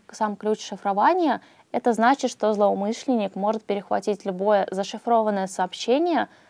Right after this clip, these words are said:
использовать данный ключ шифрования, расшифровать сообщение и получить некоторую конфиденциальную информацию в свой доступ. Тем самым нарушается свойство конфиденциальности данных, так как для этого, грубо говоря, использовалось шифрование,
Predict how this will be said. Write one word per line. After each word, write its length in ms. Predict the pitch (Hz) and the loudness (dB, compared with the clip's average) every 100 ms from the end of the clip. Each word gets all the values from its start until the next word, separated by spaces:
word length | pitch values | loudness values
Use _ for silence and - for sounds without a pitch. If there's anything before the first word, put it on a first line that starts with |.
| _ _ | _ _
использовать 640 | - - - 220 208 196 170 | -12 -6 4 4 4 2 4
данный 320 | 196 190 185 | 4 4 0
ключ 260 | 196 196 - | -4 -6 -8
шифрования, 720 | 190 196 190 226 320 285 190 - - _ - | -4 -2 2 4 4 2 0 -6 -20 _ -6
расшифровать 720 | 202 - 208 - 202 208 202 | -6 -4 -4 0 2 2 0
сообщение 680 | 190 185 - 208 247 285 247 _ - | -4 -4 -4 -2 0 0 -2 _ -6
и 100 | 196 | -2
получить 400 | 202 208 220 202 | 2 2 0 0
некоторую 440 | 214 220 - 196 | 0 -2 -4 -6
конфиденциальную 800 | 190 190 - 180 - 202 190 180 | -4 -6 -8 -8 -2 -2 0 -4
информацию 640 | 180 185 190 269 403 - - | -6 -6 -2 0 0 -2 -8
в 40 | |
свой 300 | - 208 311 | -2 0 2
доступ. 500 | 214 185 180 - - _ - - _ | 2 0 -2 -8 -16 _ -20 -20 _
Тем 200 | 220 208 | -4 -2
самым 500 | - 320 392 302 247 _ _ _ _ _ - | 0 2 2 0 -2 _ _ _ _ _ -4
нарушается 580 | 202 226 262 262 226 208 | 0 2 6 6 6 0
свойство 380 | - 214 240 226 | 0 2 2 0
конфиденциальности 960 | 226 - 196 214 226 220 190 185 - | 0 -2 -4 0 2 2 2 -4 -8
данных, 500 | 170 202 302 381 247 | -4 -2 0 0 -2
так 200 | - 202 | -2 -2
как 160 | - 185 | -2 -4
для 280 | 190 190 190 | 0 0 0
этого, 320 | 226 254 208 | -2 -2 -2
грубо 240 | 190 180 | -2 -2
говоря, 380 | 175 185 185 240 | -2 -4 -2 -2
использовалось 520 | 233 - 190 196 202 | -2 -4 -4 -2 -4
шифрование, 680 | - 196 - 226 214 175 160 | -6 -6 -2 2 2 0 -8